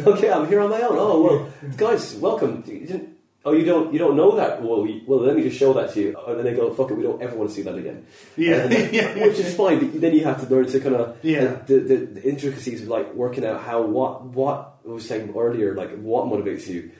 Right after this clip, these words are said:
Speaker 1: What, what is the thing that just kind of, just galls you or, or it gives you joy? I, I mean, like, I don't know about you, but I, I, I have that same obsessiveness of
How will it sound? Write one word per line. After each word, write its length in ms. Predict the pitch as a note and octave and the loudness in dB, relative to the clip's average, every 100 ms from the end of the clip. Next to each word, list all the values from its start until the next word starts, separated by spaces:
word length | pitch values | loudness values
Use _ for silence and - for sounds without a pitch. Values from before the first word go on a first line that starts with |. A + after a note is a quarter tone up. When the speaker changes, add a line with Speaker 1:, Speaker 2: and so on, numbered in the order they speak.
| - | -18
Speaker 1:
What, 280 | - A2 A2 | -6 -6 -4
what 200 | G#2+ A#2 | -4 -4
is 120 | A2+ G#2 | -6 -10
the 40 | |
thing 220 | - G#2 | -4 -4
that 340 | G2+ G2 - - _ _ _ _ _ _ _ - | -2 -4 -6 -18 _ _ _ _ _ _ _ -16
just 240 | - G#2 | -12 -12
kind 200 | - G2+ | -10 -8
of, 220 | F#2+ F2+ - _ _ _ _ | -8 -10 -14 _ _ _ _
just 340 | A#2+ - - | -12 -12 -14
galls 420 | - G#2+ A2 A2 G#2+ | -8 -4 -2 -4 -2
you 140 | G2+ | 0
or, 540 | G2+ G2 G2+ A2+ A2 - | 2 0 0 -2 -2 -4
or 80 | |
it 80 | D3 | -4
gives 160 | G3+ C#3 | -2 -4
you 80 | C3 | -4
joy? 400 | D3 D3 A2+ - - - - | -2 0 -2 -4 -14 -20 -12
I, 60 | |
I 300 | B2+ C3 - | -6 -6 -6
mean, 300 | C#3 C3+ B2+ | -2 0 0
like, 440 | A#2+ A#2+ A#2 - - | -2 -4 -6 -10 -12
I 60 | C3+ | -10
don't 120 | C#3 | -4
know 80 | C3+ | -4
about 180 | G2+ - | -4 -2
you, 140 | D#3 | -2
but 100 | - | 0
I, 720 | A#2 A#2 D3+ D3+ - - _ A2+ | 0 0 -2 -8 -12 -20 _ -8
I, 60 | B2+ | -6
I 40 | |
have 180 | A#2+ A2 | -6 -8
that 140 | A2 | -8
same 600 | - A#2 A2 G#2+ G#2 - - | -4 -4 -4 -6 -10 -10 -18
obsessiveness 1040 | - G#2+ G#2 - - A#2 F#2+ G2 - - - _ _ _ _ _ | -10 -8 -8 -8 -8 -8 -6 -6 -8 -16 -20 _ _ _ _ _
of 280 | G2+ F#2+ | -10 -10